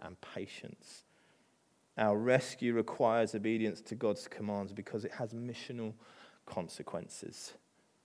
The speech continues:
It is so easy to beat yourself up and then think we can easily go to those two extremes again. "Okay, I, then I need to get better. I need to try harder, and I, I just need to jump onto the legalism,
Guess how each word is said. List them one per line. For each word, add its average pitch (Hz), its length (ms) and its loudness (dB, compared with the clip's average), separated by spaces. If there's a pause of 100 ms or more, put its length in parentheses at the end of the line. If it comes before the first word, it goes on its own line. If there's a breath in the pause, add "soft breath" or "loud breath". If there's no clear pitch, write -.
(300 soft breath)
It - 220 -6
is 104 260 -2 (220 soft breath)
so 127 480 10
easy 131 400 6
to 117 140 -2
beat 120 260 6
yourself 117 460 6
up 117 160 6
and 113 100 0
then 117 160 2
think 113 460 4 (180 soft breath)
we 120 100 2
can 117 240 -2
easily 135 380 10
go 127 240 12
to 127 160 -2
those 123 260 6 (220 loud breath)
two 143 260 6
extremes 143 520 8
again. 120 260 10
"Okay, 123 380 12
I, 110 100 12
then 131 160 6
I 131 80 12
need 151 160 10
to 160 80 4
get 139 220 12
better. 131 360 12 (280 loud breath)
I 151 80 10
need 156 160 10
to 156 80 4
try 175 340 12
harder, 123 540 10
and 127 120 4
I, 131 360 10
I - 20 12
just 135 200 0
need 165 120 6
to 143 80 0
jump 170 380 12
onto 160 240 4
the 143 100 12
legalism, 135 640 10